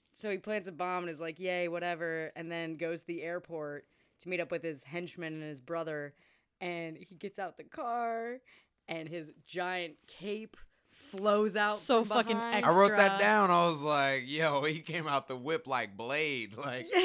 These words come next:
Speaker 1: yes, he
Speaker 3: came out,
Speaker 1: did.
Speaker 3: the black cape was going. He's walking. I was like, "What is this?" This
Speaker 1: He is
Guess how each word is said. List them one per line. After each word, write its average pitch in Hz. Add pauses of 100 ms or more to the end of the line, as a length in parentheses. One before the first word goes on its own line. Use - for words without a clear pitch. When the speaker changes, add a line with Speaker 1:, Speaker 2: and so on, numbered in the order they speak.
(140)
Speaker 1:
yes, 427
he -
Speaker 3:
came 381
out, 185
Speaker 1:
did. 226
Speaker 3:
the 156
black 175
cape 180
was 170
going. 180
He's 180
walking. 180
I 185
was 165
like, 135
"What 190
is 175
this?" 113
This 254
Speaker 1:
He 302
is 311